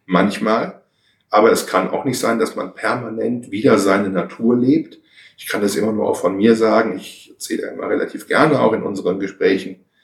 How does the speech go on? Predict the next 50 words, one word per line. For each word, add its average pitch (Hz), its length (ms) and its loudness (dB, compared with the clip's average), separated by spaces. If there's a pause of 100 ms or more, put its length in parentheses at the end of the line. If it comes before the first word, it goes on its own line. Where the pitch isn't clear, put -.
(340)
ähm, 95 220 0
was - 140 -4
ich - 120 0
so - 120 2
erlebe. 92 400 2
Und, - 360 -4
ähm, 95 360 -4
ich - 160 -12
merke - 180 -12
halt - 140 -2
schon, - 200 -4
wenn 104 120 -6
ich - 80 -8
irgendwo - 180 -8
schlechten - 400 -4
Service - 540 2
erlebe 117 680 2
oder 92 240 -2
wenn 95 120 -6
ich 98 260 -12
im 95 100 -16
Hotel 107 580 2 (420)
nicht 113 200 0
gut - 160 -2
behandelt 110 460 -4
werde 120 480 2
oder 107 240 -2
wenn 101 120 -6
ich 104 160 -8
irgendwo 107 280 -6
andere 113 300 -2
Dinge, 110 160 2
wo 104 40 0
ich 101 60 -4
sage, 104 200 0
also 107 220 -2
wirklich - 240 -14
brutale 110 540 0
Fehler, - 560 2 (340)
die 113 120 -6
passieren, 120 560 2
obwohl 110 200 2
man 107 160 2
fünfmal 113 480 2
erklärt 113 320 2
hat, 107 140 -6
wie 101 40 0
es 98 120 -2
richtig 101 340 -8
geht, 123 360 0